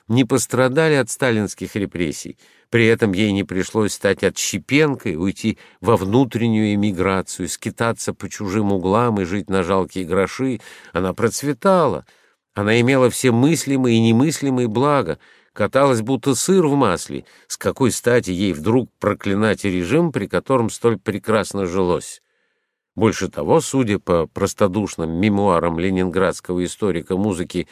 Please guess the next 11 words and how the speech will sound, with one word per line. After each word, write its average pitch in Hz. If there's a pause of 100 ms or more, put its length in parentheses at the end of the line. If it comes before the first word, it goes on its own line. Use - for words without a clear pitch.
(260)
Сараевой 98
Бондарь, 107 (400)
в -
последние 107
годы 95
жизни 87
Орловой, 98
ставшей 143
ее 135
близкой 127
приятельницей, 123